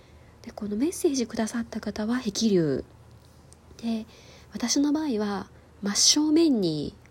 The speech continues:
こう、腕を上げて引き始める、えー、その方だったんですけれども、小笠原流と本田流ですね。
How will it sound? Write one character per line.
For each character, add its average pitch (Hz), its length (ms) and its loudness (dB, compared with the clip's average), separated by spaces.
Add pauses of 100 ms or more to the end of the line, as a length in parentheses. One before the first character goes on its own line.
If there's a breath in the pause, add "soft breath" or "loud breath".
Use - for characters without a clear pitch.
こ 165 420 -8
う、 185 60 2
腕 220 160 2
を 185 80 2
上 170 160 -2
げ 170 120 -6
て 254 180 0
引 208 200 -2
き - 220 -12
始 180 240 -2
め 180 160 0
る、 151 340 -6 (1600)
え 175 380 -8
ー、 - 20 -10
そ - 140 -8
の 185 80 0
方 185 600 -4
だ 170 100 -6
っ - 60 -10
た 165 140 -10
ん 160 40 -8
で 160 100 -6
す - 80 -8
け - 100 -12
れ 170 60 -6
ど 175 100 -4
も、 202 320 0 (400 loud breath)
小 - 60 -8
笠 226 300 -4 (160)
原 214 380 -4
流 202 340 0 (100)
と 240 340 2 (100)
本 196 260 0
田 190 140 -2
流 170 400 -2 (840)
で 214 140 -8
す - 160 -8
ね。 170 300 -6